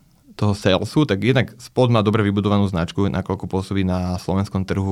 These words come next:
už od dvetisíc jedenásteho roku, mal už širokú komunitu, akože, už predtým. A jednak proste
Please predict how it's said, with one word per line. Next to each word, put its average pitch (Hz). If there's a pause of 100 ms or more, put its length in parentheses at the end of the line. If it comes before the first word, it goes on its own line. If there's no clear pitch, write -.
už 92
od 90
dvetisíc 95
jedenásteho 95
roku, -
mal 95
už -
širokú 104
komunitu, 98
akože, 98
už 92
predtým. 117 (320)
A 101
jednak 110
proste 101